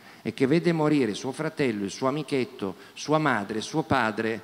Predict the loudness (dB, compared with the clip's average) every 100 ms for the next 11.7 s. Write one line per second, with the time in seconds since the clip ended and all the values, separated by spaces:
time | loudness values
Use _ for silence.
0 | -12 -20 -10 0 2 6 4 4 0 0
1 | 2 2 4 2 -2 -2 -4 -2 0 0
2 | 2 0 -2 0 -4 -8 -20 -20 -20 -20
3 | -20 -2 0 2 0 4 8 10 10 8
4 | 2 0 0 -2 -4 -6 -10 -12 -14 -4
5 | -2 4 4 4 4 2 2 2 4 4
6 | 2 0 -2 -2 -4 -2 -2 -4 -16 -16
7 | -4 2 4 6 8 8 6 2 4 2
8 | 2 2 4 6 6 6 2 4 6 6
9 | 4 -4 -8 2 8 10 8 8 6 6
10 | 6 6 4 0 2 10 10 12 8 4
11 | 2 8 8 8 2 0